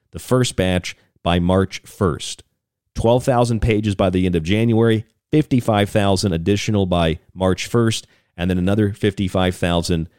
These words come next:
every month until the half million or so are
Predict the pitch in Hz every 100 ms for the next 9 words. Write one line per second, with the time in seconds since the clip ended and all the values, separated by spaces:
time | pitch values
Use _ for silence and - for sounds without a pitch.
0 | _ - 92 95 92 87 85 87 82 90
1 | 80 - _ _ 82 85 92 - 92 90
2 | 85 82 - 82 78 76 _ _ - 80
3 | 78 76